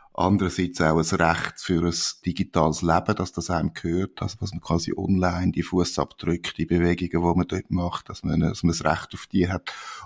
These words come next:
und auch ein Recht auf Vergessen, dass man, wenn man das wette, das Online-Leben kann quasi löschen oder wenn jemand stirbt, dass Angehörige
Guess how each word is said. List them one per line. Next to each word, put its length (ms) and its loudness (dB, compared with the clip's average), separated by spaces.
und 160 0
auch 100 4
ein 220 2
Recht 260 0
auf 60 -8
Vergessen, 600 -2
dass 200 -6
man, 320 0
wenn 320 2
man 80 4
das 240 -2
wette, 400 -2
das 260 -8
Online-Leben 760 4
kann 160 -6
quasi 340 0
löschen 460 0
oder 160 -4
wenn 140 4
jemand 280 0
stirbt, 480 -2
dass 140 -8
Angehörige 680 -2